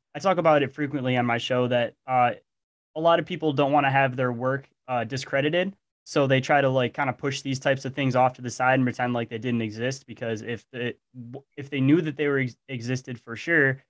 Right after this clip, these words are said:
it would almost rewrite the history books. And if that was the case, a lot of these people's names that had found different discoveries and said that this was the theory of how man was here,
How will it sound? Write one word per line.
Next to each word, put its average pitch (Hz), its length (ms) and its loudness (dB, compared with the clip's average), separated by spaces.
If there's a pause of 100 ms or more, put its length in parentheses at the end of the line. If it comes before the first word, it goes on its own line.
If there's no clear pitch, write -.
(200)
it 135 60 -10
would 139 140 2
almost 143 280 2
rewrite 135 360 2
the 117 80 -10
history 135 340 -4
books. 107 380 -10
And 131 120 -8
if 127 120 -4
that 151 180 2
was 131 140 0
the 117 80 -10
case, 139 520 -2 (300)
a 135 60 -2
lot 143 160 6
of 135 40 0
these 131 140 0
people's 135 460 -4
names 139 320 4
that 123 100 2
had 117 180 0 (160)
found 131 240 2
different 131 260 -4
discoveries 131 600 0
and 117 160 -2
said 123 300 0
that 120 180 -4
this 139 180 -4
was 127 200 -4
the 120 80 -10
theory 131 280 -2
of 120 80 -2
how 123 140 0
man 120 300 -2
was 110 100 -6
here, 143 460 2